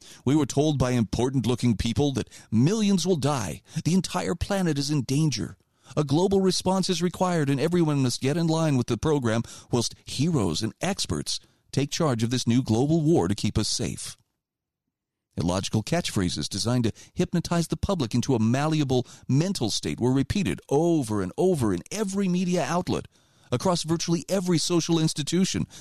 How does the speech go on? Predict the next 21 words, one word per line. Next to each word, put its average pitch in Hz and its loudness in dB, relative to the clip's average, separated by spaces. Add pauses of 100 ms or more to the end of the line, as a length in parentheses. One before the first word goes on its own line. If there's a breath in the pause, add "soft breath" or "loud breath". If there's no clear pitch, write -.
(120 loud breath)
and 131 2
plastered 180 0
throughout 143 2
all 170 4
walks 170 2
of 107 -2
the 104 0
public 135 -2
sphere. 175 -2 (560 loud breath)
"Flatten 196 0
the 202 2
curve, 190 0 (200 loud breath)
the 170 2
new 214 2
normal, 202 4 (180 loud breath)
social 165 0
distancing, 117 0
and 101 -2
follow 160 0
the 165 0
science" 156 -2